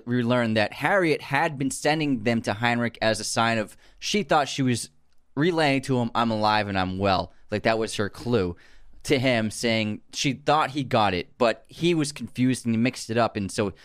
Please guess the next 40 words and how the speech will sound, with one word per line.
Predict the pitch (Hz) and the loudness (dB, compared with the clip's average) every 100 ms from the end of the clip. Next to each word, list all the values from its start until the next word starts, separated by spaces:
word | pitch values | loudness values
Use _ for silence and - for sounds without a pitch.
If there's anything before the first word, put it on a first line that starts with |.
| - _ | -20 _
he | 143 | -2
thought | 143 127 | 2 2
it | |
was | 110 | 0
a | 98 | -8
serial | - 185 226 180 | -4 0 2 2
killer | - 135 117 | 2 0 0
sending | 127 117 | 0 0
the | 107 | -2
flower, | - 110 101 101 95 - | -2 0 2 0 -4 -6
the | 117 | -6
framed | - 110 98 | -2 -2 0
flowers, | 110 101 101 - - - - | 0 2 0 -2 -12 -20 -8
when | 113 | -2
in | 113 | 0
fact | - 113 107 | 0 0 -2
it | |
was | 95 | -6
Harriet. | - - 135 143 104 90 - _ _ _ _ | -6 -2 0 2 0 -4 -6 _ _ _ _
And | 113 | 2
they | 120 | 2
never, | 135 139 135 - | 2 0 -2 -6
they | 123 139 | -2 2
actually | 143 135 139 | 2 2 0
never | 131 117 | 0 0
touched | - 131 - | -2 -2 0
on | 113 | 0
that | 107 - | 0 0
in | 104 | -2
the | 101 98 - - | 0 -2 -6 -16
Fincher | - 160 147 110 | -2 -2 0 -2
movie. | 98 92 90 92 - _ _ _ | 0 -2 -2 -6 -8 _ _ _
They | 123 127 | 0 2
just, | 123 - | 0 -2
Harriet | 123 123 131 131 | 0 0 2 0
and, | 110 110 - | -2 -6 -4
and, | 113 110 107 - | -2 -2 -2 -2
uh, | 101 95 | 0 0
Heinrich | 113 113 110 - | 0 0 -2 -2
reunite, | 107 113 104 110 170 | -2 0 2 0 -2